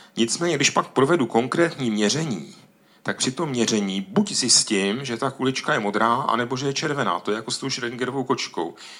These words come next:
Otevřu víko a podívám se, je živá, nebo je mrtvá. Není nic mezi tím. To mezi tím, ta superpozice stavů, to je ten kvantový svět. Jakmile do toho zasáhnu aktem měření,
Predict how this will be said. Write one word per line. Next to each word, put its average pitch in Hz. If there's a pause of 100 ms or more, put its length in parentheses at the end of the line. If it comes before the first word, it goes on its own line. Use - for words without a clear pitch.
Otevřu 107
víko 101
a 117
podívám 101
se, -
je 87
živá, 101
nebo 110
je 104
mrtvá. 92 (280)
Není 131
nic 95
mezi 92
tím. 85 (1160)
To 190
mezi 151
tím, 131 (180)
ta 101
superpozice 135
stavů, 98
to 135
je 117
ten 127
kvantový 123
svět. 110 (680)
Jakmile 117
do 156
toho 156
zasáhnu 131
aktem 101
měření, 101